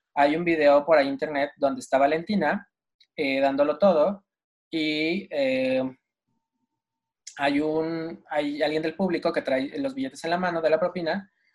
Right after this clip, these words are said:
se los quiere dar y se los quita, y lo hace como tres veces.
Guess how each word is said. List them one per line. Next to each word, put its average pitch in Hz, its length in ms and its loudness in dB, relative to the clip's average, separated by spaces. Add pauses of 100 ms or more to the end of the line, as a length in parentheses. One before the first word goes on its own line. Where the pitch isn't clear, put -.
(120)
se - 160 -2
los 147 200 0
quiere 175 240 2
dar 175 300 8
y 165 80 -8
se 143 120 -6
los 135 140 -4
quita, 151 420 -2
y 156 100 -8
lo 151 80 2
hace 170 180 -2
como 143 180 -4
tres 131 220 -6
veces. 147 440 -6